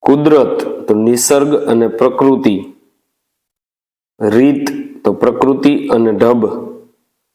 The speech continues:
શરમ તો સંકોચ અને ક્ષોભ, નમણી તો નાજુક અને સુંદર, હીર તો સત્ય, અલા, સત્વ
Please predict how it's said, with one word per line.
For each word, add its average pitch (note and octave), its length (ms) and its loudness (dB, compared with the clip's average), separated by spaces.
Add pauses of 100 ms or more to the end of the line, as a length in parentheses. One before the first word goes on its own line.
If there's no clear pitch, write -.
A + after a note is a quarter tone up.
(720)
શરમ C3+ 800 0
તો G#2+ 120 -2
સંકોચ C3+ 680 0
અને A2+ 280 0
ક્ષોભ, A2+ 440 0 (1700)
નમણી A#2+ 880 0
તો G#2+ 100 -2
નાજુક A#2 680 0
અને A2+ 200 0
સુંદર, B2+ 500 0 (1400)
હીર B2+ 340 2 (500)
તો G#2 80 0
સત્ય, C3 680 0 (520)
અલા, G#2+ 300 -2
સત્વ B2+ 500 -2